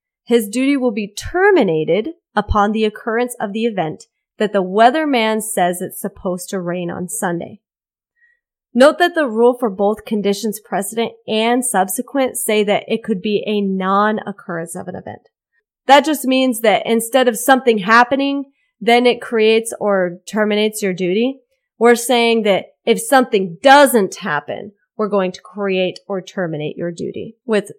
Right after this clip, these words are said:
respect to whether it's a condition precedent or a condition subsequent. Lastly, we have waiver of conditions. So the promise to waive the condition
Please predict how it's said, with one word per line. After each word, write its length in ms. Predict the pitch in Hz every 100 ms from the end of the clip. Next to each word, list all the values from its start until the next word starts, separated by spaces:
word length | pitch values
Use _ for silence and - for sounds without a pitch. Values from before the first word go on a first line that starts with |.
| _
respect 460 | 196 185 - 156 -
to 360 | 190 170 143 185
whether 300 | 196 185 165
it's 160 | 165 196
a 40 |
condition 480 | - 190 180 - 180
precedent 420 | - 160 - 165
or 120 | - 180
a 40 |
condition 460 | - 185 170 180 175
subsequent. 540 | 185 - - - - _ _ _ _ _ _ _ _ _ _ _ -
Lastly, 800 | 220 277 339 - 196 196 185 190 _ _ -
we 140 | 233 226
have 220 | 214 196
waiver 680 | 185 190 220 285 285 339 330
of 180 | 214 202
conditions. 800 | - 208 170 175 - - - - _ _ _ _ _ _ _ _
So 140 | -
the 120 | 247 247
promise 460 | 254 262 302 349
to 140 | - 339
waive 440 | 214 196 202 233
the 80 | 285
condition 760 | - 285 185 175 - 143 233